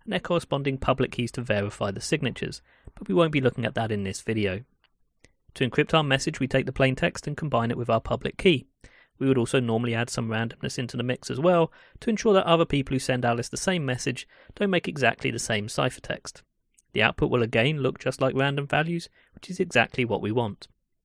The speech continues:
When we want to decrypt, we have to combine our ciphertext with our private key to invert the encryption and recover the plain text. The great thing about this process is that the public key can be shared with anyone,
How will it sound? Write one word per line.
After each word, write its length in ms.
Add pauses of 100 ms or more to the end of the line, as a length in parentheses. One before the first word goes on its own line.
(380)
When 120
we 60
want 200
to 100
decrypt, 480
we 100
have 160
to 60
combine 360
our 80
ciphertext 640
with 120
our 100
private 400
key 240 (240)
to 100
invert 320
the 140
encryption 380
and 120
recover 320
the 80
plain 300
text. 420 (500)
The 60
great 220
thing 140
about 320
this 100
process 400
is 140
that 120
the 60
public 380
key 180
can 160
be 100
shared 320
with 120
anyone, 400